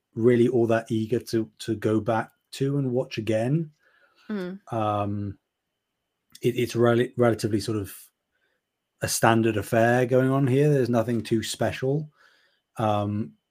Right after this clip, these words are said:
Speaker 1: but that being said, what it is, is done pretty good, pretty well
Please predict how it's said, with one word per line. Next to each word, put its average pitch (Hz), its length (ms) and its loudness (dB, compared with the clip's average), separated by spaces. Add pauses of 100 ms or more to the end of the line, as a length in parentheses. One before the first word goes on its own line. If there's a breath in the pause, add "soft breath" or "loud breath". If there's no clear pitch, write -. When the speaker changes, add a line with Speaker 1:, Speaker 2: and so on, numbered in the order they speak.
(320)
Speaker 1:
but 135 140 2
that 120 200 2
being 110 220 4
said, 113 340 0 (140)
what 110 180 -4
it 117 140 -10 (280)
is, 135 480 4 (120)
is 117 260 2
done 104 520 -2 (320)
pretty 117 260 2
good, - 240 2 (100)
pretty 117 240 2
well 101 480 -2